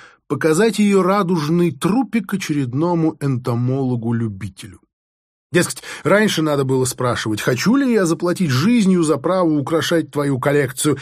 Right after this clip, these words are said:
а теперь что ж, теперь все можно, поскольку мне уже давным-давно пофигу.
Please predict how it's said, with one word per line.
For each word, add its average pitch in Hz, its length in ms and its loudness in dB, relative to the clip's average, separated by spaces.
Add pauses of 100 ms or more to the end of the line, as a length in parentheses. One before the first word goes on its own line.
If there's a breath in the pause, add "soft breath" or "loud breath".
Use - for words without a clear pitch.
(160 loud breath)
а 127 60 -16
теперь 254 240 -4
что 320 380 0
ж, - 140 -8 (380)
теперь 262 240 0
все 294 300 2
можно, 269 540 4
поскольку 220 420 2
мне 220 200 6
уже 208 200 4
давным-давно 226 1000 4
пофигу. 139 680 0